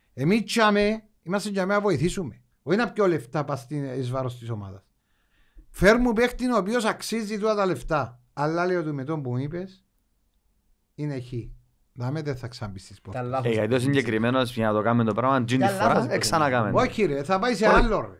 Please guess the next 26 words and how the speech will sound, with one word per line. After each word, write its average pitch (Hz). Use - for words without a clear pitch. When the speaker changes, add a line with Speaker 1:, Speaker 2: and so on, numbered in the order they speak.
Speaker 3:
ε, -
ξανακάμε 190
το. 123
Speaker 1:
Που 175
κάποιος 240
είναι 254
να 254
του 254
αδόκει. 220
Ε, 175
γίνεται 220
όταν 214
είσαι 233
σε 233
έναν, 226
έναν, 208
ε, 170
ο-, 135
σε 143
ένα 185
σωματείο, 175
το 185
οποίο 185
προσπαθεί 175
να 226
κάνεις, 220